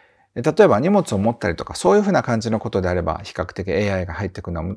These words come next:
えー、時間かかると思いますが、えー、パソコンの前でやってるような作業、えー、これはですね、優秀なプログラムが一つ二つあれば、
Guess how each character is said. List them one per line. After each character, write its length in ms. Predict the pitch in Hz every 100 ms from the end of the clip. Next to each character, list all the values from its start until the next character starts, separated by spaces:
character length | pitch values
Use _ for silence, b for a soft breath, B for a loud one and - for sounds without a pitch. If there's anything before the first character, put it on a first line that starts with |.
| -
え 360 | 101 95 80 -
ー、 60 | 107
時 100 | 104
間 200 | 95 92
か 100 | -
か 120 | 107
る 100 | 90
と 80 | 90
思 120 | 90
い 40 |
ま 120 | 90 90
す 100 | 90
が、 200 | 82 B B B B B
え 60 | 107
ー、 20 |
パ 120 | 123
ソ 140 | 147
コ 120 | 135 147
ン 40 |
の 80 | 151
前 200 | 175 143
で 60 |
や 80 | 107
っ 40 | 98
て 120 | 110
る 80 | 98
よ 40 |
う 40 |
な 80 | 87
作 200 | - 95
業、 200 | 85 65 -
え 40 | -
ー、 40 |
こ 120 | -
れ 80 | 135
は 80 | 123
で 100 | 92
す 160 | - 95
ね、 260 | 87 87 _
優 260 | 113 101 98
秀 180 | -
な 100 | 101
プ 140 | 92 107
ロ 100 | 98
グ 80 | 98
ラ 100 | 90
ム 120 | 87
が 220 | 87 - -
一 200 | - 123
つ 80 |
二 200 | - -
つ 120 | 104 107
あ 40 |
れ 100 | 120
ば、 180 | 82